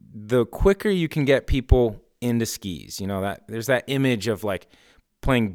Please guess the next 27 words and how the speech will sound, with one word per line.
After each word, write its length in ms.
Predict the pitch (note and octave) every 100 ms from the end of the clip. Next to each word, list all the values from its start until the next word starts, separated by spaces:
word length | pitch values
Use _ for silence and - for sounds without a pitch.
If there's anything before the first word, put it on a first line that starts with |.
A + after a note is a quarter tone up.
| D#2+
boot 280 | A#2 A2+ -
games 340 | A2+ G2 F2+
in 80 | F#2+
the 80 | F2
flats, 480 | - D#2+ - -
and 100 | G#2+
it's 140 | G#2+ -
an 80 | A#2+
important 480 | A2+ C#3 C3 B2
skill, 460 | - B2 A2 C#3+ D#3 _ _ _ _ _ _ _
but 120 | D3
get 140 | B2 D#3+
a 40 |
ski 340 | - - B2+ A2+
on 160 | C#2
'em, 160 | A#1+ F#2 _ _ _ -
then 240 | A#2 B2
get 200 | B2 -
two 180 | B2+ A#2
skis 300 | - F2+ E2
on 160 | C#2+
'em, 120 | D2 E2+
get 200 | A#2+ -
them 200 | C3 B2+
moving, 460 | B2 A#2+ A2 F#2+
get 200 | A#2 A#2+
them, 240 | C3+ B2